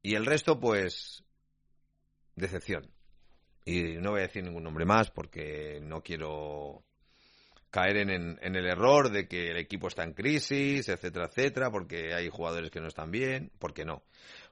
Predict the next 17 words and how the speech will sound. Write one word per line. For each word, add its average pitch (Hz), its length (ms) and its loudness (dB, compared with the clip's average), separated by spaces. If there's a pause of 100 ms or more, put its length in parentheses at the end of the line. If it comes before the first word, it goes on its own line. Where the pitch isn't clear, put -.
Porque 110 240 4
del 113 140 6
equipo 143 340 6
de 156 60 12
ayer, 156 500 8 (2000)
y 101 140 -4
que 98 120 2
va 113 80 8
a 120 40 8
jugar 117 400 8
el 90 340 4
lunes 113 300 4
frente 87 240 -2
al 85 60 0
Atlético 117 320 2
de 110 80 8
Bilbao, 120 580 6